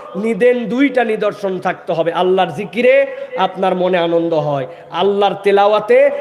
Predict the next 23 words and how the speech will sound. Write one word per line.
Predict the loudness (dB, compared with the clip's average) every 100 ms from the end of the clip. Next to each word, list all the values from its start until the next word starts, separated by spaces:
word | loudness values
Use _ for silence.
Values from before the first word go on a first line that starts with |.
| -6
আপনি | -6 -2 -4
পার্টিসিপেট | 0 0 -2 -8 -4 -4 -2
করেন, | 0 2
অংশগ্রহণ | 0 -4 -6 -4 -2 -2 -2
করেন, | 0 0 0 -6 -6
আপনার | -4 -2 -2 -2
ইমান | -2 -2 0 0
বৃদ্ধি | -2 -4 -4 -2
পায়। | 0 0 -2 -8 -6
এটা | -2 0
যদি | 0 0
না | 0 -2 -2
থাকে, | 0 0
বুঝবেন | 0 -2 -4 -4
আপনার | -4 -2 0
ইমান | 0 0 0 0
রিনিউ | -2 -2 0
করা | 0 0
লাগবে, | -2 0
আপনার | -2 0 -2 0
নতুন | 0 0 -2
করে | 0 -2
হিসাব | 0